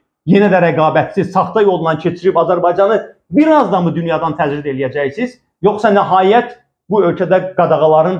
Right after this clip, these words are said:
heç olmasa bir qisminin yumşaldılması hadisəsi baş verəcək? Heç olmasa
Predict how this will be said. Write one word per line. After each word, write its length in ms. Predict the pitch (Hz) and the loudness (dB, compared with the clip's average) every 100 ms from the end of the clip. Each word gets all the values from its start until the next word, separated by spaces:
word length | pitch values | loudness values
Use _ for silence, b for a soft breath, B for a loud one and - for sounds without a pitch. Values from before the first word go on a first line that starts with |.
| 180 | -6
heç 140 | 170 185 | -6 -4
olmasa 420 | 170 156 170 135 | -2 -2 -2 0
bir 160 | 220 180 | 0 0
qisminin 440 | 170 165 170 160 | -4 -2 0 0
yumşaldılması 600 | 147 160 143 143 143 139 | 0 -2 -2 -2 -4 -2
hadisəsi 400 | 147 131 139 123 | 0 0 -4 -6
baş 160 | 123 - 127 | -4 -4 -4
verəcək? 380 | 123 175 226 - - _ _ _ - | -2 0 -2 -4 -18 _ _ _ -6
Heç 140 | 175 156 | -2 2
olmasa 400 | 135 127 185 | 2 2 0